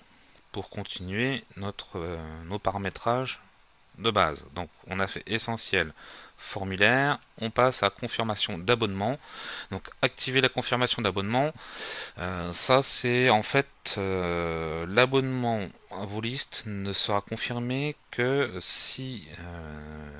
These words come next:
la personne qui s'abonne, euh, clique sur le lien du mail qu'il va recevoir après son inscription. C'est-à-dire que la personne va remplir le formulaire, euh, d'inscription,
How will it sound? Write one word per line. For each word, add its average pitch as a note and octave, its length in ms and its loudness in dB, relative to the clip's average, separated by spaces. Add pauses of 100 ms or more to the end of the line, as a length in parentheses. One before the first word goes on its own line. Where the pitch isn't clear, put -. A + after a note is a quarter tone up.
(160)
la F#2+ 120 -2
personne A#2+ 380 -2
qui G2+ 140 -4
s'abonne, C#3 580 2 (580)
euh, E2+ 1000 -8 (140)
clique - 280 -4
sur A2+ 220 2
le G#2 140 4
lien C#3+ 580 2 (200)
du F#2 200 -6
mail B2 260 2
qu'il - 180 -6
va G2+ 80 8
recevoir A#2 640 2 (180)
après B2+ 420 2
son - 180 -2
inscription. A2 560 -2 (580)
C'est-à-dire A#2+ 540 2
que A#2+ 220 6 (600)
la F#2+ 80 4
personne A#2+ 500 4
va G2 360 4
remplir G2 420 0
le F2+ 60 0
formulaire, G2 720 -2
euh, D2 600 -6
d'inscription, A#2 720 -2